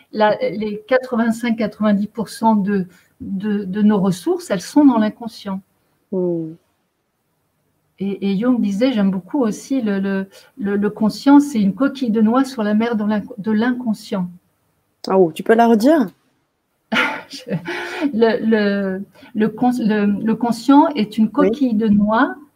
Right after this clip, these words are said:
Speaker 2: Ah,
Speaker 1: sur
Speaker 2: oui.
Speaker 1: la mer de l'inconscient.
Speaker 2: Waouh, waouh.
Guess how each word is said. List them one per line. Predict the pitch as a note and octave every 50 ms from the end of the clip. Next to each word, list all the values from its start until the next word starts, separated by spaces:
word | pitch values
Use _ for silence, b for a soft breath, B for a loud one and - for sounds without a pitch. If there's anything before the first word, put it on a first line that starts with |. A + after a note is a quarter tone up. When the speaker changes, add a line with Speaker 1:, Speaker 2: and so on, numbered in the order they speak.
| _ _ _ _ _ _ -
Speaker 2:
Ah, | F3 E3
Speaker 1:
sur | E3+ G#3 A3+ G3+
Speaker 2:
oui. | G#3
Speaker 1:
la | G#3 G3+
mer | G3+ G#3 A3 A3+ C4 C#4+ D#4 E4 E4+ D#4+ - - - _ _ -
de | F#3 G#3 G#3+
l'inconscient. | G#3+ A3 A3+ A3 - A#3 G#3 - - - - F#3+ F3+ F#3 - _ _ _ _ _ _ _
Speaker 2:
Waouh, | - F3+ F#3 F#3 E3 D#3 D3 D3 -
waouh. | D#3+ E3 F3 E3+ D#3+ D3+